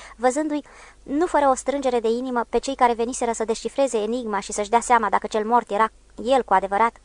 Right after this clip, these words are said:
descoperind un bătrân care se apropia de catafalc cu un salut masonic de pe vremea războaielor federale, un bărbat îmbrăcat în doliu care i-a sărutat inelul, o școlăriță punându-i o floare pe piept,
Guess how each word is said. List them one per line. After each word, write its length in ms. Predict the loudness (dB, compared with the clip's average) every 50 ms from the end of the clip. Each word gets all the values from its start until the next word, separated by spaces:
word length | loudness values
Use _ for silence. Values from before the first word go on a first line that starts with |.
| _ _ _ _ -20 -20 -20 -4
descoperind 540 | -2 -2 2 2 2 2 2 0 -2 -2 -4
un 120 | -6 -2
bătrân 320 | -2 -2 -2 -2 -4 -6 -2
care 180 | -2 -2 -2
se 100 | 2 0
apropia 320 | 0 0 0 -4 -2 -2 -2
de 100 | -2 -2
catafalc 640 | -4 -2 -2 -2 -4 0 2 2 4 4 2 -6 -12 -20 -20 -20 -20 -20 -20 -10
cu 100 | -4 -2
un 80 | -2 0
salut 300 | 4 4 4 4 4 -2 _ -2
masonic 540 | -2 -2 -2 0 -2 -2 -2 -2 -6 -12 -20 -20 -20 -20
de 120 | -4 -4 -2
pe 100 | -2 -2
vremea 280 | -2 -2 -2 0 0
războaielor 500 | 0 0 -2 2 6 6 6 6 4 -2 -6 -2
federale, 460 | -2 0 0 4 4 4 4 2 0 -6 -10 -20 -20 -20 -20 -20 -20 -20 -20 -20 _
un 160 | 0 0 6
bărbat 420 | 8 8 8 10 8 4 4 2 -4
îmbrăcat 520 | -6 -4 -4 0 -2 -2 4 4 4 4 4
în 160 | 0 -4 -2 0
doliu 300 | 2 2 2 2 0 0
care 180 | 2 2 4
i-a 100 | 4 0
sărutat 380 | 0 -2 -4 -2 2 2 2 2
inelul, 420 | 0 -2 0 0 2 2 0 -2 -4 -12 _ _ -20 -20 _ _ _ _ _ _
o 100 | 2 2
școlăriță 540 | 2 4 2 4 4 4 0 0 0 0 0 0
punându-i 380 | 0 -4 -4 -4 -2 -2 -2 0
o 80 | -2
floare 280 | -2 2 4 4 4 4
pe 120 | 0 -4
piept, 380 | -4 -2 -2 -2 -2 -4 -12 -18